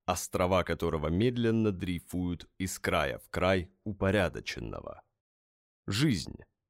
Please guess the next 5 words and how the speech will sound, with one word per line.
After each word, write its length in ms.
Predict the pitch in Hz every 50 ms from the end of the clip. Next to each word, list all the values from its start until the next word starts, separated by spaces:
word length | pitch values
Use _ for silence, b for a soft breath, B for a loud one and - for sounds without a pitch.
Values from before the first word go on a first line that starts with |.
| _ _ -
и 80 | 90 85
чем 400 | - - 104 92 82 73 - - _ _ -
злее 600 | 85 80 80 92 92 98 113 127 127 98 76 - -
она 300 | - 85 85 76 69 64
будет, 580 | 60 65 69 62 58 - - - - - -